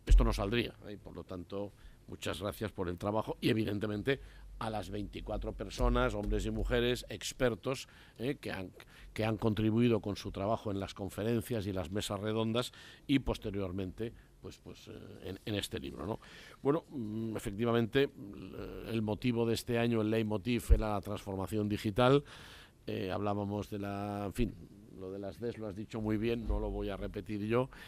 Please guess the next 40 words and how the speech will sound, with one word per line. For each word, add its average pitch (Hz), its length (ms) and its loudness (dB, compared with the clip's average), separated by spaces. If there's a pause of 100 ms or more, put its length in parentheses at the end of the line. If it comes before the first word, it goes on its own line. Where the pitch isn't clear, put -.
(200)
Quizás 160 320 6
sí 151 140 8
que 139 80 8
es 120 80 8
decir, 117 320 8
hombre, 120 240 6
que - 80 -2
el - 80 -4
sector - 500 2
energético, 101 800 2 (800)
aunque 101 260 0
fuera 110 340 12
de 92 200 -4
forma 98 320 8
mucho 101 360 0
más, 104 640 0
mm, 104 400 -10
sencilla, 113 640 2 (360)
temas 101 420 0
de 98 160 0
inteligencia 95 680 -4
artificial 101 760 -2
y 101 300 2
de 101 100 2
algoritmos 101 600 2
y 101 60 0
tal, 123 180 2
los 104 220 0
ha 110 60 0
utilizado 107 640 -4
desde 95 220 -8
hace 90 160 -12
tiempo, 131 400 2
no, 95 220 2
no, 90 200 -4 (440)
no 110 120 0
es - 120 -4
como 113 180 0
otros 104 220 -6
sectores 110 520 0